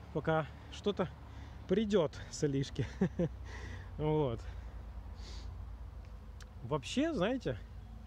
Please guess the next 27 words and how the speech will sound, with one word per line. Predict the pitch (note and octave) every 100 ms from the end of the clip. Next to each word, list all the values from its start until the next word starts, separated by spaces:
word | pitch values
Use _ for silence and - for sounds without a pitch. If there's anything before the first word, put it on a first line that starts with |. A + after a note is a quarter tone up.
| - - - - - - - - -
надо | C3+ G#3+ B3
чаще | B3+ B3 F3+
гулять. | D3+ F3 D4
Вот | A#3
сейчас | F#3+ F3+
одиннадцать | D#3+ F3+ F#3 D#3
тридцать | - F3+ A#3+ - -
ровно. | D#3 G3 A3 C#3+ B2+ - - - - - - - - - - -
Такая | D3+ E3+
прекрасная | E3+ D3 D3 E3 D#3+
погода. | C3+ C3+ C#3+ A#3 G#3+ D3 - A#2+
В |
лесу | C3 - D#3+
замечательно, | C#3+ C#3+ D3+ D#3+ F#3 D3
чудесно. | C#3 C#3 F3+ G3 F3 - - - - - - - - - - -
И, | D#3 D#3+ D#3 D3+ D3 B2+ -
как | - C3+
вы | C3
можете | C3+ B2 -
видеть, | F3+ G3 D3+
вот | C#3+
за | B2+
пятнадцать | - C#3+ C#3 -
минут | C#3 B2+
сюда | B2
можно | A#2+ B2+ A#2+
прийти. | A#2 A#2 D3 G3